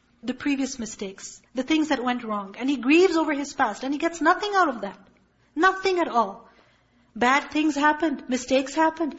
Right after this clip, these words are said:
Someone wounded you, you wounded someone else, you injured someone else. You got hurt, they got hurt. But Allah has also created passing time.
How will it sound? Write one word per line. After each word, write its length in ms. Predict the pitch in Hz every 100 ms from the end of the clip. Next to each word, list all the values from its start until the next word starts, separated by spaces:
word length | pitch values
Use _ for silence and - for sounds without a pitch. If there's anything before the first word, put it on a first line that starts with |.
| - -
Someone 400 | - 262 294 277
wounded 400 | 311 339 349 311
you, 200 | 311 -
you 260 | 208 269 311
wounded 380 | 302 302 311 -
someone 320 | 294 311 302
else, 320 | 339 339 - 226
you 200 | 269 294
injured 380 | 302 294 294
someone 320 | 302 294 302 311
else. 440 | 349 - - - _ _ _ _ _ _ -
You 180 | 247 294
got 240 | 302 294
hurt, 380 | 311 349 - - 208
they 160 | 254
got 260 | 311 320 302
hurt. 460 | 339 285 - - - _ _ _ -
But 140 | 233
Allah 500 | 226 233 226 254 254
has 200 | 240 220
also 320 | 220 220 240
created 600 | 226 - 214 220 220 269 - _ _ _
passing 540 | 208 196 - 208 202 185
time. 580 | 190 180 185 185 -